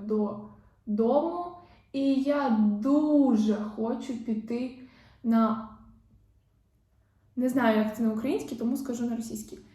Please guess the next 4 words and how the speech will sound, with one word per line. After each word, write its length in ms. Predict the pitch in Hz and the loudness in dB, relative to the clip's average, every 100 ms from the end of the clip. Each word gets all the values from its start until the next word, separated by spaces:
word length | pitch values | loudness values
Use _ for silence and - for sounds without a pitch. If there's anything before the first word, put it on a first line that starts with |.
| - - | -20 -4
ламінірування 920 | 233 233 233 262 294 277 277 269 269 - - _ _ _ | 0 4 4 4 2 2 2 0 -4 -12 -20 _ _ _
моїх 280 | 226 233 240 | 2 2 2
брів. 360 | 202 208 - - - - _ _ - | 2 0 0 -16 -20 -20 _ _ -4
Тому 520 | 226 240 277 277 | 0 0 -2 -6